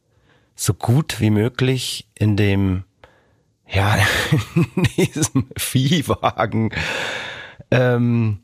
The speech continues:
Schlaf zu finden, beziehungsweise einen Platz, an dem er es einigermaßen gemütlich hat. Und da haben wir dann echt gemerkt,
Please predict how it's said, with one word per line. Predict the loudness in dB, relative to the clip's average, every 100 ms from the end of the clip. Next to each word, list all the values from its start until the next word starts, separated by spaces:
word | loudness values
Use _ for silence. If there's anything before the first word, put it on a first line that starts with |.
| _ -14
Schlaf | -6 0 2 2 0
zu | -4 -4
finden, | -2 0 0 0 0
beziehungsweise | 0 0 0 0 2 0 2
einen | 0 0
Platz, | 0 -2 -2 -4 -6 -8 _ _ -20 _ _
an | 0 2
dem | 2
er | 2
es | -2 -6 -12 -6
einigermaßen | 0 2 2 2 2 0 2 0 0 -2 -4 -8 -20 -20 -20 _ -2
gemütlich | 2 2 0 -2 -2 0
hat. | -2 -4 -12 -20 _ _ _ _ -2
Und | 2 2 0 -2 -6 -6
da | 0 2
haben | 2 2
wir |
dann | 2 0
echt | -2 -2
gemerkt, | 0 2 2 0 -6 -18